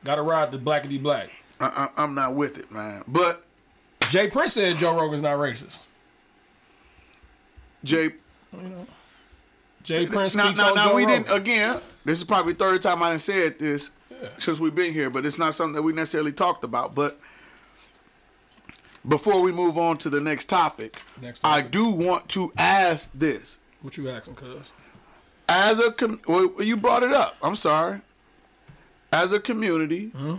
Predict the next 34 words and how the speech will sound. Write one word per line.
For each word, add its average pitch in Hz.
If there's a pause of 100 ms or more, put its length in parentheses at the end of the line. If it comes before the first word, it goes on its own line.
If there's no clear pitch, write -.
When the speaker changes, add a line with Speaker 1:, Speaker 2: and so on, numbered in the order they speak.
Speaker 2:
are 147
we 180
too 190
forgiving? 190 (360)
Because 160
Jay 190
Prince 240
is 156
well 226
known 208
and 156
well 220
respected 214
within 170
our 208
community. 240 (120)
Speaker 1:
Mm-hmm. 165 (500)
Speaker 2:
Not 226
just 226
the 196
African 196
American 247
community, 202
but 214 (920)
the 170
hip 262
hop 208
community. 135 (300)
He 226
damn 202
near 214
owned 254
Texas, 269 (1300)
right? 190